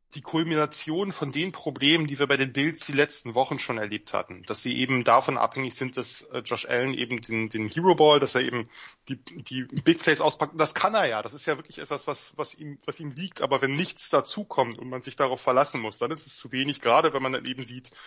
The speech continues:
wie gut die Bengals sich angepasst haben, die eben auch nicht so stark wie Allen vielleicht, aber Burrow hat eben auch sehr stark von diesen Deep Shots gelebt auf Chase. Äh, und das war einfach, da waren einfach die Modifikationen, die haben gestimmt, die Adjustments haben gestimmt,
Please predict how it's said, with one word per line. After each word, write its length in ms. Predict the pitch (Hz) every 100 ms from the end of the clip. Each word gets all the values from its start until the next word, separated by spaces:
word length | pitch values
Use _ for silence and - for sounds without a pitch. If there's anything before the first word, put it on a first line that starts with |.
| - - _
wie 140 | 139
gut 160 | 147 151
die 40 |
Bengals 400 | 131 135 147 139
sich 200 | 127 113
angepasst 480 | 113 120 - 117 -
haben, 240 | 123 123
die 160 | 135 143
eben 120 | 131
auch 360 | 123 147 - - _ _ _ 127
nicht 220 | 127 -
so 320 | 127 139 - -
stark 420 | - 127 135 -
wie 100 | 123
Allen 280 | 117 170 180
vielleicht, 460 | - 151 151 139 -
aber 140 | 117
Burrow 260 | 113 131 135
hat 140 | 135
eben 160 | 127 -
auch 240 | 151 151
sehr 180 | - 135
stark 320 | - 127 -
von 120 | 127
diesen 200 | 120 117
Deep 160 | - 143
Shots 280 | 143 139 -
gelebt 280 | 117 117
auf 140 | 120 -
Chase. 400 | - 123 127 - - - - -
Äh, 100 | 117
und 200 | 117 123
das 340 | 123 - - 127
war 140 | 120
einfach, 440 | 113 123 135 - -
da 180 | 127 123
waren 140 | 123
einfach 240 | 123 120
die 120 | - 120
Modifikationen, 600 | 127 120 123 - 131 127
die 80 |
haben 220 | 117 120 113
gestimmt, 440 | 113 160 185 175
die 100 | 127
Adjustments 440 | 131 156 - 139
haben 140 | 135 131
gestimmt, 480 | - 135 123 -